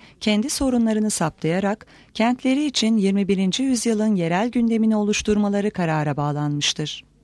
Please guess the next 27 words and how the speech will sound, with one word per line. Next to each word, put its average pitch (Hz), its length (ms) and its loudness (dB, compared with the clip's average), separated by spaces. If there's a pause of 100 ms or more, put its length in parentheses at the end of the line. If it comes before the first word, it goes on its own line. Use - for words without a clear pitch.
(840)
Bin 269 180 8
dokuz 311 320 0
yüz 285 140 0
doksan 196 340 0
altı 196 440 0
İstanbul 196 680 0
Habitat 190 600 -2
iki 170 340 -4
Kent 254 320 -2
Zirvesi, 143 640 -2 (400)
Rio'da 302 360 2
başlatılan 214 600 0
yerel 190 400 0
gündem 208 420 0
yirmi 175 300 0
bir 240 140 -2
hareketini 208 680 -2 (300)
kamu, 202 380 4 (180)
sivil 196 340 0
toplum 214 480 0
ve 180 100 2
özel 175 300 0
sektör 226 380 -2
ortaklığını 202 680 0
teşvik 233 460 -4
ederek 208 360 0
zenginleştirmiştir. 151 1200 -2